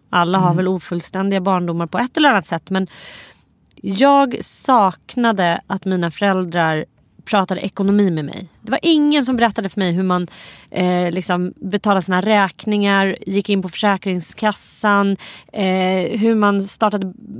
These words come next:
Speaker 1: bankkonton, hur
Speaker 2: Att det
Speaker 1: man
Speaker 2: fanns
Speaker 1: skulle liksom,
Speaker 2: skatt.
Speaker 1: att man, att det fanns skatt, att det fanns moms. Ja, det var liksom noll kring det överhuvudtaget. Som om att det där, och det är liksom en sån jävla stor del av livet, och det är också en sån sjukt stor del, eh,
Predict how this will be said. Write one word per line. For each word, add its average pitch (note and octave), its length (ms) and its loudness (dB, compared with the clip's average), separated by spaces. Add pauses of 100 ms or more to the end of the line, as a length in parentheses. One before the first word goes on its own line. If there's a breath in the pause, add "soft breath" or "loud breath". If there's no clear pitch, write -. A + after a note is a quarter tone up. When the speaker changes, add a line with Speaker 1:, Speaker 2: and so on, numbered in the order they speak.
(120)
Speaker 1:
bankkonton, G#3+ 840 0
hur A3 160 0
Speaker 2:
Att G#3+ 80 2
det G#3+ 40 4
Speaker 1:
man G#3+ 100 4
Speaker 2:
fanns A3+ 160 4
Speaker 1:
skulle A3 120 0
liksom, G#3 380 4
Speaker 2:
skatt. - 160 -10
Speaker 1:
att A3+ 120 -4
man, A3+ 200 0
att - 140 0
det A3 60 -4
fanns G#3+ 200 0
skatt, - 300 -2
att A3 60 -2
det G3+ 60 -6
fanns G#3 200 0
moms. G#3+ 300 2 (440 loud breath)
Ja, - 220 0 (180)
det D4+ 120 -2
var D#4+ 80 0
liksom C#4 400 0
noll C4+ 420 2
kring F3+ 280 -6
det D#3+ 100 -4
överhuvudtaget. F3 960 -4 (400 soft breath)
Som - 300 2
om B3 200 2
att A3 120 -4
det A#3 60 -2
där, G#3 360 2
och A3+ 100 0
det B3 80 -2
är C4+ 40 -2
liksom A3+ 200 -4
en F#3+ 60 -2
sån F3+ 360 -4
jävla G3 600 2
stor F3+ 240 -8
del E3 160 -4
av E3 120 -2
livet, A3 480 -2
och G#3 160 -6
det G#3+ 80 -2
är A3 40 0
också A3 180 -8
en F3+ 60 -8
sån F3+ 240 -6
sjukt - 640 -2
stor F3 260 -10
del, E3 380 -4 (500 loud breath)
eh, F3 260 2